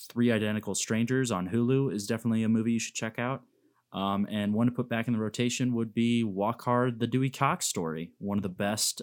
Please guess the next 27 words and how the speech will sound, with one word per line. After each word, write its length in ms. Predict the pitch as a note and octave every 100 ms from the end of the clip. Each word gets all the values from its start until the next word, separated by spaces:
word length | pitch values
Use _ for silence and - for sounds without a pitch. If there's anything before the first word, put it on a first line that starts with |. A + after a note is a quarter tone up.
| -
uh, 460 | G2+ G2+ G2 G2 G2 _ -
parody 340 | - G#2+ G2+
movies 320 | G#2 G#2 G#2 G2
of 80 |
all 160 | F#2 F#2
time. 480 | - G#2 A#2+ C3+ C3+ _ _ _ _ _ -
Um, 500 | F#2+ F#2+ F#2+ G2 - -
and, 440 | G2 G2 G2 G2 - _ _ _ _ _ -
uh, 340 | G#2 G2+ G2
sh-, 580 | G2 - - - - - - -
shameless 420 | - C#3+ C#3+ -
plug, 280 | - C3+ A2+
that's 180 | G2+
not 200 | C3+ C#3+
a 40 | C#3+
movie. 440 | C#3+ C3+ D3 D3 _ _ _ -
My 180 | G#2 G#2
girl, 560 | G#2+ A2+ A#2 A#2+ A#2 -
uh, 500 | G2+ G2 F#2+ F#2 F2 F2 F#2 F2+
Billie 260 | A#2 B2
Eilish 400 | G#2+ A2 A2+ G#2+
is 100 | G#2
coming 220 | - G2 G2
out 120 | F2
with 120 | F2+
an 80 | E2
album 380 | G2 G2+ G2+